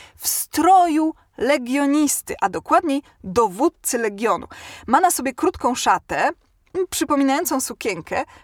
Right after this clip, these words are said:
pancerz i czerwony płaszcz. Był też przedstawiany z gałązką palmową, czyli atrybutem męczennika.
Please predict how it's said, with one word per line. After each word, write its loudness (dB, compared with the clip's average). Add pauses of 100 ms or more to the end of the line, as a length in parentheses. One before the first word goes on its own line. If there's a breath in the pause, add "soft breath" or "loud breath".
(140)
pancerz -2 (240)
i -2 (160)
czerwony 0
płaszcz. -2 (580 loud breath)
Był -2
też -4
przedstawiany -6 (120)
z -6
gałązką 0
palmową, -4
czyli -4
atrybutem -6
męczennika. -6